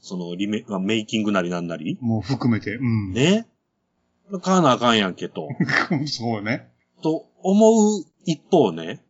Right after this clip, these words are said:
Speaker 2: うん。
Speaker 1: アベンジャーズそんなことやられたらどうしようって不安があるんですよ。
Speaker 2: これは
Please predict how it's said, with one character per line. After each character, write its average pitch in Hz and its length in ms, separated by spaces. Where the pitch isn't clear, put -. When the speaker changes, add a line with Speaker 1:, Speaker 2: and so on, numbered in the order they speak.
Speaker 2:
う 139 80
ん。 110 240
Speaker 1:
ア - 140
ベ 220 160
ン 277 160
ジ 127 100
ャ 104 80
ー 104 60
ズ 95 60
そ 170 160
ん 196 60
な 202 120
こ 180 120
と 120 100
や 110 60
ら 156 100
れ 120 80
た 101 100
ら 85 80
ど 113 140
う 135 60
し 156 120
よ 156 80
う 147 40
っ - 20
て - 100
不 104 220
安 107 140
が 139 160
あ - 40
る 110 40
ん 95 40
で 104 60
す - 160
よ。 82 60
Speaker 2:
こ - 260
れ 170 80
は 143 180